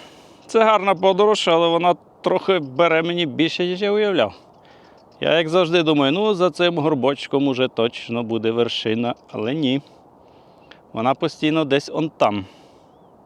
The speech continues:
Так, шановні, робимо ставочки. Це вже буде пік гори, чи за цим горбочком буде дійсно наступна гора?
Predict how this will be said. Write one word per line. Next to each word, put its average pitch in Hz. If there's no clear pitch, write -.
Так, 196
шановні, 117
робимо 196
ставочки. 127
Це 180
вже 131
буде 110
пік 269
гори, 123
чи 165
за 135
цим 151
горбочком 156
буде 139
дійсно 135
наступна 127
гора? 104